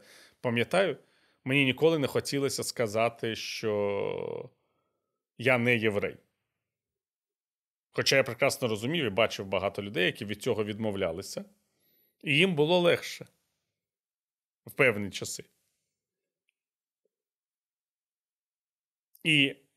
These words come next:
разом із цим, коли там я роками працював, е, в Москві, мені ніколи не спадало на думку сказати, що я не український журналіст.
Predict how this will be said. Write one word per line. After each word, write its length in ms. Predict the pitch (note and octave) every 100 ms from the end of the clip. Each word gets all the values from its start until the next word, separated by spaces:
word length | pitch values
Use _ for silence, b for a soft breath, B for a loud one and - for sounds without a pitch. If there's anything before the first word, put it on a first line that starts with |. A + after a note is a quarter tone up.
| _ _ _ _ _ _ _ _ _ _ _ _ _ _ _ _ _ _
разом 420 | B2 C3+ D3+ C#3+ C3+
із 140 | -
цим, 140 | F#3
коли 220 | F3 C3 A#2+
там 160 | A#2
я 180 | A2 G#2+ b b b b b _ _ _ _ -
роками 460 | C3+ C#3 C#3+ A#2 A2+
працював, 760 | A#2 - B2+ A#2 A2+ G2+ - G#2+
е, 40 | G#2+ G#2 G1+ G1+ G1+ - - - - -
в 100 | A2
Москві, 520 | A#2+ - C#3+ G3 - _ _ _ _ _ _ _ _ _ _ _ _ _ -
мені 240 | C3 D3
ніколи 460 | C#3+ C3+ D3+ C3+ A#2+
не 80 | A2+
спадало 380 | - A#2 A#2+ A#2
на 120 | A#2
думку 260 | F3 F#3+
сказати, 360 | A3+ A#2 C3+ B2+
що 160 | - A#2+
я 140 | A#2
не 200 | A#2 C#3
український 720 | D3 - B2 A#2 A#2+ - A#2+
журналіст. 560 | A2 A2 G#2+ F#2+ -